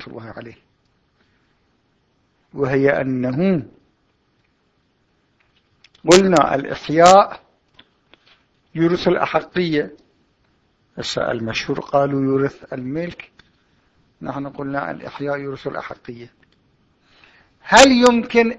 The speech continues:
إحياء الأرض التي هي محياة طبيعيا؟ الأراضي العامرة التي هي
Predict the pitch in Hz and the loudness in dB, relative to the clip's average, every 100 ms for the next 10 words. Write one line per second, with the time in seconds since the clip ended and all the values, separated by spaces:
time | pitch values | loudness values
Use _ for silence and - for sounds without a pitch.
0 | - 175 - 196 202 202 220 185 185 180 | -8 -10 -6 4 6 6 6 2 0 -6
1 | - _ _ _ _ _ _ - 185 196 | -14 _ _ _ _ _ _ 2 6 6
2 | 180 180 165 170 175 - 185 170 180 175 | 6 2 4 4 4 0 -8 -6 2 6
3 | 175 170 175 - _ _ _ _ _ _ | 6 6 0 -12 _ _ _ _ _ _
4 | _ _ _ _ _ _ _ _ _ _ | _ _ _ _ _ _ _ _ _ _
5 | _ _ _ _ _ _ _ _ - 156 | _ _ _ _ _ _ _ _ -14 -4
6 | 156 - 160 165 165 170 - 147 147 143 | -4 -2 4 6 6 2 -2 -2 -2 -4
7 | 147 143 151 165 180 - _ _ _ _ | -4 -2 0 0 -2 -12 _ _ _ _
8 | _ _ _ _ _ _ _ _ _ _ | _ _ _ _ _ _ _ _ _ _
9 | - _ _ _ _ _ _ _ _ _ | -20 _ _ _ _ _ _ _ _ _
10 | _ _ _ _ _ _ _ _ _ _ | _ _ _ _ _ _ _ _ _ _
11 | _ _ _ _ _ _ _ _ _ _ | _ _ _ _ _ _ _ _ _ _
12 | _ _ _ - 139 143 139 147 156 151 | _ _ _ -18 -12 -8 -4 -4 -2 -4
13 | - 180 180 160 139 127 - 139 131 - | 0 2 2 2 -2 -4 -4 -8 -10 -12
14 | 127 139 135 131 | -12 -6 -4 -6